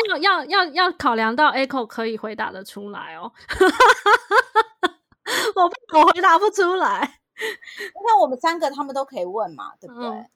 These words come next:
Speaker 1: 对，对，对，对。
Speaker 2: 对，就是，那我再提醒大家一次好不好？贝果这边呢，就是在做品牌策略相关的，所以如果你们对于品牌行销公关有任何的问题，都可以问我。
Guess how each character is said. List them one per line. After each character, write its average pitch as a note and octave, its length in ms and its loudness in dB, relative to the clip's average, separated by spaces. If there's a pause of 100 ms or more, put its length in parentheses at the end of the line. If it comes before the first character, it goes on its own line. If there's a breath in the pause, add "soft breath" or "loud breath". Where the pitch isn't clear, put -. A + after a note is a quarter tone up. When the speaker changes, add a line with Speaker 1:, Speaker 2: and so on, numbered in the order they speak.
Speaker 1:
对， A#3+ 180 -8
对， A3 160 -12
对， F3 280 -12
对。 D#3 180 -18 (240)
Speaker 2:
对， D#3 300 -16
就 A#3 100 -20
是， G#3+ 160 -16 (220)
那 C#4 120 -4
我 A#3+ 80 -2
再 D#4 140 -2
提 D#4 140 -8
醒 A#3 140 -14
大 A#3 140 -4
家 G#3+ 220 -4
一 A3 60 -8
次 B3 100 -10
好 G3+ 120 -2
不 G#3 60 -4
好？ G#3 160 4
贝 - 140 -2
果 A3 140 -8
这 A#3+ 80 -18
边 C#4 120 -8
呢， C4+ 160 -8
就 B3+ 120 -14
是 D4 180 -12 (180 soft breath)
在 C#4+ 120 -8
做 D4 120 -2
品 D#3+ 200 -16
牌 F3+ 260 -10
策 A3 220 -10
略 A3 160 -4
相 G3 220 -14
关 F#3+ 200 -6
的， F#3 80 -16
所 C#4 140 -14
以 C4+ 40 -6 (220)
如 A#3 100 -10
果 B3 140 -4
你 G3 80 -14
们 E3+ 120 -14
对 A#3 140 -6
于 G#3 40 -10
品 E3+ 180 -20
牌 E3 160 -14
行 F3+ 160 -20
销 G#3 160 -6
公 A3 160 -10
关 A3 160 -6
有 E3 60 -12
任 G#3+ 160 -10
何 E3+ 100 -12
的 E3+ 60 -14
问 G3 160 -10
题， F#3+ 80 -20
都 G3 100 -12
可 A#3 80 -12
以 A#3+ 40 -8
问 C4+ 220 -4
我。 F#2+ 320 -12